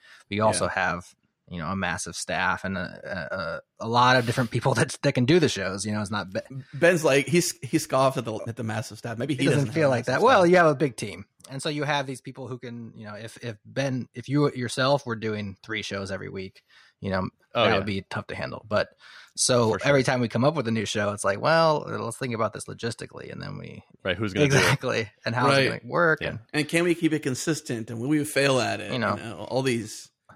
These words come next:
Speaker 2: all
Speaker 3: Mm-hmm.
Speaker 2: these monsters bop their heads up, and it's like, "Yeah, maybe you should hold off on that until it really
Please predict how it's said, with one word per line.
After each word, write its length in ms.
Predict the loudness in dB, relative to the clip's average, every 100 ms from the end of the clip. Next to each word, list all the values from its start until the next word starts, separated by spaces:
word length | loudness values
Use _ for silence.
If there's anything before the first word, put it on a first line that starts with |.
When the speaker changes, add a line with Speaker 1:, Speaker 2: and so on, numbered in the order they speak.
| _ _ -4
Speaker 2:
all 60 | 2
Speaker 3:
Mm-hmm. 80 | 4
Speaker 2:
these 140 | 4
monsters 440 | 2 2 0 -2 -4
bop 240 | -6 -6
their 120 | -4
heads 200 | -4 -4
up, 160 | -4 -6
and 80 | -6
it's 100 | -6
like, 200 | -8 -4
"Yeah, 340 | -2 -2 -2
maybe 240 | 0 2 2
you 80 |
should 200 | 0 -4
hold 200 | -4 -4
off 220 | -4 -6 -8
on 80 |
that 160 | -8 -10
until 180 | -8 -8
it 60 | -6
really 640 | -4 -2 0 0 -2 -4